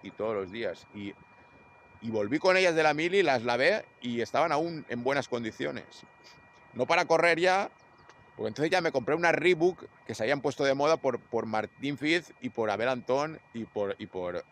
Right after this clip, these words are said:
Fermín Cacho, ¿no? Las Reebok aquellas Inferno. Pero bueno, historias del pasado,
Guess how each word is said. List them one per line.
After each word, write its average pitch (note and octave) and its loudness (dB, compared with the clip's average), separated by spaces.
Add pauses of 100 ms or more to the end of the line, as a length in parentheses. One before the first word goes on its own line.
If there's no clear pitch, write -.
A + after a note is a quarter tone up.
(260)
Fermín A2+ -6
Cacho, B2 -2
¿no? A#2+ -8
Las G2 -6
Reebok B2 -6
aquellas A#2+ -2
Inferno. A#2 -2 (1000)
Pero B2 2
bueno, D#3+ 4
historias F3+ 4
del E3+ 4
pasado, A#2+ -2